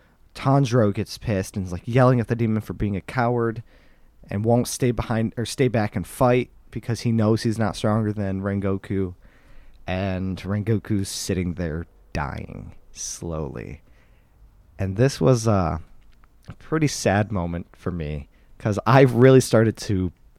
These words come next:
feel for this character. I really liked him, and I did not want to see him die, nor did I think after introducing all of his backstory that he was going to die right here. But inevitably,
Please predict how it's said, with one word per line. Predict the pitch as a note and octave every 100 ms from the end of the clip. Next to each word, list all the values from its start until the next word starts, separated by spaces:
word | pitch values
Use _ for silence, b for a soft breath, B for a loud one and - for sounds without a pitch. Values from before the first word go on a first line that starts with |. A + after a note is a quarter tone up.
| - _ -
feel | - C#3 A#2
for | A2+
this | G2+ -
character. | - G#2+ F#2+ - F#2
I | F2+
really | G2 A2 G#2+
liked | G2+ G#2+ A2 -
him, | A2 G2+ G2+ b b b b b b
and | G2+
I | G2+
did | A2+ G#2+
not | A2+ A#2 -
want | C3+ B2
to |
see | - C3+ B2+
him | B2
die, | A#2+ A#2+ B2 B2 C3 b b b -
nor | B2 C3
did | C#3+
I | B2
think | - C#3 B2+
after | - G#2+ -
introducing | A#2 A2+ A2+ G#2+ G#2 G#2+
all | F2 A2
of | G2+
his | E2+
backstory | F2 G2+ - - G#2+ G#2+ A2 G#2+ b b b b b -
that | E2+ -
he | - G#2+
was | F2+ F2 G#2 G#2+
going | A#2 A2+ C3
to | B2+
die | A#2+ B2
right | A#2+ A#2+
here. | A#2 B2 A2 A2+ b b b b b b -
But | F2+ D#2+ - - -
inevitably, | G#2 G#2 F#2 G2 E2+ F2 E2